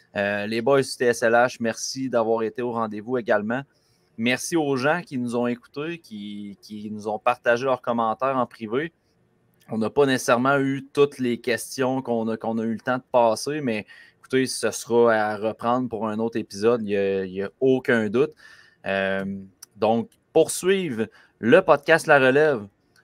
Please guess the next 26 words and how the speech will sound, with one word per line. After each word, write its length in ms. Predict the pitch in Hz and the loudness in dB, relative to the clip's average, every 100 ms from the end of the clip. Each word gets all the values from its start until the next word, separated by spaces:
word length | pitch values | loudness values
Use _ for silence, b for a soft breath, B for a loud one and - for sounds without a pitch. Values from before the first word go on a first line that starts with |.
| - | -10
il 100 | 104 | -4
y 40 | |
a 520 | 107 107 104 104 104 104 | -2 0 0 -2 -2 -2
leur 200 | 107 - | -2 0
chaîne 260 | 175 180 | 0 0
YouTube, 360 | 165 143 170 156 | -2 0 0 2
Podcast 400 | 135 131 143 143 | 2 2 0 2
La 80 | 120 | 2
Relève, 220 | 120 143 | 2 0
vous 60 | 117 | -4
pouvez 140 | - 113 | 2 2
aller 160 | 120 | 2
vous 160 | 120 120 | 0 2
abonner, 480 | 113 113 120 135 - | 2 2 0 -4 -6
euh, 160 | 104 101 | -8 -8
sur 260 | - 127 | -6 -2
la 140 | 113 104 | 0 0
chaîne 260 | - 123 | -2 -4
YouTube. 360 | 120 107 - 139 | -4 -4 -6 -8
Vous 80 | - | -4
pouvez 100 | 117 | -4
vous 160 | 110 110 | -2 -2
abonner 320 | 107 110 127 | 0 -2 -4
également 440 | 110 104 110 127 | -4 -4 -2 -4
sur 480 | 117 - 120 120 107 - _ | -6 -6 -2 -2 -4 -8 _
Facebook. 640 | - 127 110 104 160 185 | 0 2 2 0 0 -2